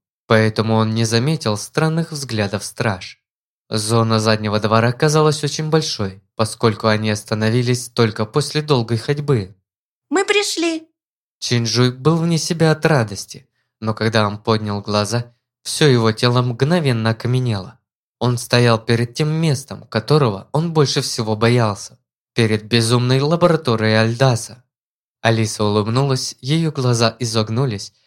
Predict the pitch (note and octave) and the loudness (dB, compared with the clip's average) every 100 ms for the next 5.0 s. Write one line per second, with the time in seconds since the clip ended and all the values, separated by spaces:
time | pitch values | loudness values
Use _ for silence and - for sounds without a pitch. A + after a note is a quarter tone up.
0 | _ - A2+ A#2 A#2+ D3+ - G#3 G#3 B2+ | _ -8 -6 -2 0 -2 0 -2 2 0
1 | A2+ - A2+ - A#2 A2+ A#2+ G#2+ - - | 2 -2 -8 -2 0 2 0 -2 -4 -14
2 | - - _ _ _ _ _ D4+ E4+ D#4 | -20 -20 _ _ _ _ _ 2 2 2
3 | E4 D4+ D#4 D#4 D#4 D4+ D4 D4+ A#3 C4 | -4 0 -2 -2 -4 -2 -2 -4 0 0
4 | D#4 A#4 G#4 E4+ - D4+ _ B3 A3 A3 | 0 -4 -2 -4 -6 -8 _ -8 -8 -10